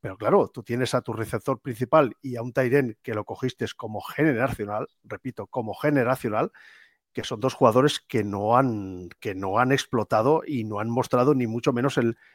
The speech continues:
el potencial que se les presumía al llegar de college. Claro, es que eso, eh,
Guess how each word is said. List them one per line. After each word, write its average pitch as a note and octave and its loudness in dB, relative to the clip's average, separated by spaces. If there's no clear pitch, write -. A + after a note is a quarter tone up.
el C#3 4
potencial A#2 2
que - -2
se - 0
les C#3 4
presumía B2+ 0
al C#3+ 4
llegar G#2+ 0
de B2+ -2
college. D#3 0
Claro, F3+ 4
es - 0
que - 0
eso, - 0
eh, D#3 -8